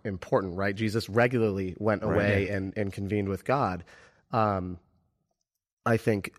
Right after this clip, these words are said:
Speaker 1: uh, when I look at scripture like Acts, or I look at even the twelve disciples, like, faith was lived out in community. It was expressed in community. And so that's been the big part for me, was finding places where I could have intentional conversations like this,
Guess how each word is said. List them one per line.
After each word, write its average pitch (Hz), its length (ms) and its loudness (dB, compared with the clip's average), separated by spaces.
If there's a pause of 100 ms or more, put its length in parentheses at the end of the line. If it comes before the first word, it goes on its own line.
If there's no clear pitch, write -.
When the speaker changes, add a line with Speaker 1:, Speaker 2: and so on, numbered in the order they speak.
(120)
Speaker 1:
uh, 92 180 -2
when 101 180 0
I 104 80 2
look 113 160 4
at 113 100 -2
scripture 120 320 -2
like 95 240 -2
Acts, - 500 -2 (200)
or 110 120 0
I 104 40 2
look 110 160 0
at 113 60 4
even 110 140 2
the 101 80 0
twelve 101 220 -2
disciples, 92 540 -4
like, 87 180 -6
faith 120 320 0
was 101 160 -4
lived 107 180 -2
out 107 220 2
in 104 160 -2
community. 98 400 -4
It 98 60 -6
was 95 100 -4
expressed - 800 -2
in 101 220 -4
community. 95 580 -4 (360)
And 101 120 -4
so 101 80 0
that's 120 180 4
been 113 140 0
the 107 40 0
big 98 220 -2
part 92 240 -4
for 98 80 -4
me, 135 260 2
was 104 160 -2
finding 110 300 0
places 98 380 -4
where 101 100 0
I 107 80 2
could 104 100 -2
have 98 240 -2
intentional 107 480 -4
conversations 98 640 -6
like 87 180 -8
this, 151 360 2